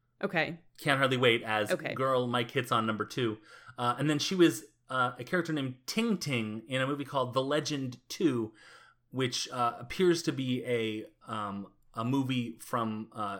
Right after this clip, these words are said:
Speaker 2: Asia, an Asian, like,
Speaker 1: Okay.
Speaker 2: looked like maybe a kung fu movie.
Speaker 1: Okay.
Speaker 2: Um, in a second, after we finish with Jennifer, Jennifer Paz, I wanna talk to you about the Bechdel test a little bit, um,
Speaker 1: Okay.
Speaker 2: because I just remembered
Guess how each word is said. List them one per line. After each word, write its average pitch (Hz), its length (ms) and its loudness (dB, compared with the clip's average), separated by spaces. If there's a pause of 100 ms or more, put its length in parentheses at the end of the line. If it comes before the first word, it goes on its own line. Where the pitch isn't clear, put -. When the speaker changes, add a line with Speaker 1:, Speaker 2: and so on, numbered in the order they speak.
(100)
Speaker 2:
Asia, 101 460 -6
an 110 120 -6
Asian, 107 540 -4
like, 104 180 -6
Speaker 1:
Okay. 165 200 0
Speaker 2:
looked 127 160 -4
like 120 220 -4
maybe 117 200 0
a 110 60 2
kung 110 200 -2
fu 101 160 -6
movie. 92 280 -10 (300)
Speaker 1:
Okay. 175 240 -2
Speaker 2:
Um, 143 400 0 (800)
in 190 120 2
a 156 80 4
second, 190 420 0
after 175 220 0
we 185 120 0
finish 160 320 -2
with 165 100 -2
Jennifer, 151 680 -4
Jennifer 147 280 -2
Paz, 139 280 -2
I 131 80 -6
wanna 156 200 2
talk 143 220 -2
to 143 80 -4
you - 20 -2
about 117 260 -2
the 110 80 -10
Bechdel 117 380 -2
test - 440 -8
a 104 120 -6
little 107 180 0
bit, 98 320 -4
um, 104 240 -2
Speaker 1:
Okay. 156 200 -2
Speaker 2:
because 117 160 -6
I 104 40 -4
just 104 180 -10
remembered 101 360 -4